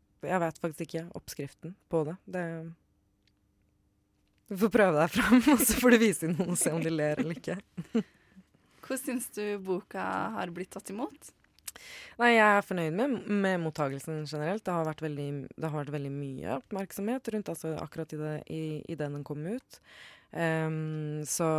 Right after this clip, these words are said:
Speaker 1: jeg synes også det har vært interessa-, en del interessante lesninger, både fra de som, altså, har vært positive, men også de som har vært negative. Ehm, og så,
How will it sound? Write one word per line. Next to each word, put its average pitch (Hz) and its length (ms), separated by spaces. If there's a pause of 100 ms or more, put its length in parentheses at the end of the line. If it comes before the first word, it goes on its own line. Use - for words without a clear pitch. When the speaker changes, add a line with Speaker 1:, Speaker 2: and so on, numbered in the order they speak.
(200)
Speaker 1:
jeg 165 140
synes 165 220
også 156 100
det 160 80
har 151 60
vært 156 160
interessa-, 156 480
en 151 100
del 143 160
interessante 139 560
lesninger, 139 580
både 160 220
fra 143 140
de 123 120
som, 139 360
altså, 131 240
har 127 80
vært 135 160
positive, 139 240
men 139 160
også 135 80
de 131 100
som 139 160
har 131 160
vært 127 160
negative. 147 480 (720)
Ehm, 156 1200
og 170 120
så, 202 180